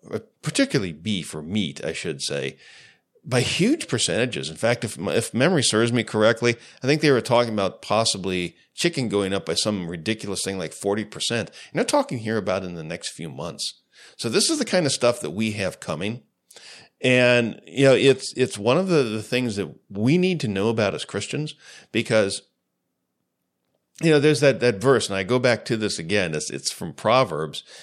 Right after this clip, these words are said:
and it says, you know, "The prudent man foresees trouble coming and hides himself, but the foolish pass on and is punished." So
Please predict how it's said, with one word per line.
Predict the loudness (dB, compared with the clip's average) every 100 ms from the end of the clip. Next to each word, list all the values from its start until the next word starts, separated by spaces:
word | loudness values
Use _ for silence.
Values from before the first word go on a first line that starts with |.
| -16
and | -8
it | -4 0
says, | 2 2 0
you |
know, | -6
"The | -8
prudent | -2 -2 0 -4
man | -2 0 0 -2 -4
foresees | -10 -4 0 0 -2
trouble | -2 -4 -4
coming | -6 -6 -6
and | -8 -12
hides | -6 -4 -2 -4
himself, | -6 -6 -6 -10 -12 _ -20 -20 -20 _ _ _ _ -16
but | -10
the | -6
foolish | 2 2 2
pass | 0 0 0 0
on | -2 0 -4 -8 _ _ _ _ _ _ _ _ _ _ -8
and | -6
is | -6
punished." | -6 -4 -2 -4 -10 -14 _ _ _ _ _ _ _ _ _ -20 _ _ _
So | -2 4 6 4 2 -6